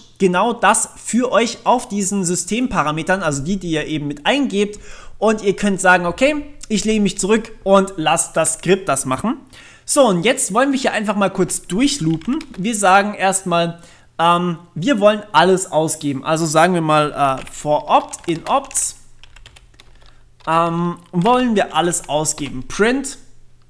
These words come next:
opt. So, und jetzt schauen wir uns mal an, was da passiert. Wir haben hier erstmal minus V ohne Option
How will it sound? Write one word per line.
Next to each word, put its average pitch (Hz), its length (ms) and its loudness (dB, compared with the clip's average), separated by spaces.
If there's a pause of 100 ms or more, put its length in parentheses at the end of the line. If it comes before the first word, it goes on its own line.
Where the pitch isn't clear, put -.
(760)
opt. - 360 -10 (400)
So, - 160 0
und 170 140 -6
jetzt 226 220 -2
schauen 247 220 4
wir 240 40 0
uns 208 160 -2
mal 196 120 2
an, 165 260 -2
was 147 180 0
da 143 140 0
passiert. 156 560 0 (360)
Wir 175 140 4
haben 285 180 4
hier 254 120 2
erstmal 202 320 0
minus 190 340 0
V 220 600 2
ohne 254 300 0
Option 208 520 -4